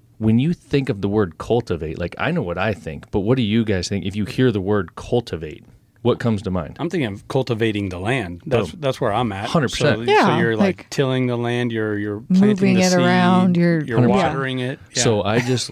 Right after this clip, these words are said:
Speaker 1: looked it up.
Speaker 3: tending to it.
Speaker 1: I just looked it up on
Speaker 3: Okay.
Speaker 1: dic-, dictionary dot com,
Speaker 3: Mm-hmm.
Speaker 1: cultivate. To prepare and work on land in order to raise crops, to till, to use a cultivator on.
Speaker 2: Mm-hmm.
Speaker 1: There's literally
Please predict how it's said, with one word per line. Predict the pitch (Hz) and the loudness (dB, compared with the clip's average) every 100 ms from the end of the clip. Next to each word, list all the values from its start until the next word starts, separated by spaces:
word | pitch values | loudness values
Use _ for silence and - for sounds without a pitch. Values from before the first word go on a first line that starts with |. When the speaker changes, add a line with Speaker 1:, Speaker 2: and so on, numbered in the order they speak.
| - | -2
Speaker 1:
looked | - | 2
it | 107 185 - 180 | 4 4 4 4
up. | 180 | 4
Speaker 3:
tending | 180 185 | 4 2
to | - 165 170 | 2 2 4
it. | 170 170 - | 4 2 0
Speaker 1:
I | 107 | -2
just | 101 95 | -2 0
looked | 101 120 135 | 0 0 0
it | 101 | -2
up | 73 - - | -4 -6 0
on | 101 | 2
Speaker 3:
Okay. | 151 | 4
Speaker 1:
dic-, | 180 - 104 | 2 0 -2
dictionary | 110 - 113 110 | -2 2 4 4
dot | 107 101 | 4 0
com, | - 87 80 | -2 -4 0
Speaker 3:
Mm-hmm. | 185 | 2
Speaker 1:
cultivate. | 90 90 90 78 - - - _ _ | 4 4 0 -4 -14 -20 -20 _ _
To | - 107 | -2 -2
prepare | - 95 - 110 117 139 | 0 -4 0 2 4 2
and | - 107 98 | 2 2 2
work | 98 104 - | 2 2 -2
on | - 101 92 | 0 2 2
land | 90 90 101 87 76 80 - - | 0 2 2 0 -2 -8 -8 -4
in | 101 | 0
order | 90 107 120 | 2 2 2
to | - | -2
raise | 92 95 95 | 0 2 0
crops, | - - 85 - - - - _ - | -2 -4 -4 -6 -10 -12 -12 _ -4
to | 110 | -4
till, | - - 113 78 - _ _ _ _ _ _ - | -4 -2 -2 -2 -8 _ _ _ _ _ _ -4
to | 117 | -2
use | 107 117 98 | 2 0 0
a | 95 | -4
cultivator | - 107 - 92 87 80 78 | -2 -2 0 -2 -2 -2 -6
on. | 85 85 69 - | -6 -6 -6 -6
Speaker 2:
Mm-hmm. | 127 110 107 - - | -4 -2 -2 -6 -2
Speaker 1:
There's | 117 | 0
literally | 113 147 147 135 117 104 | 0 0 2 2 2 0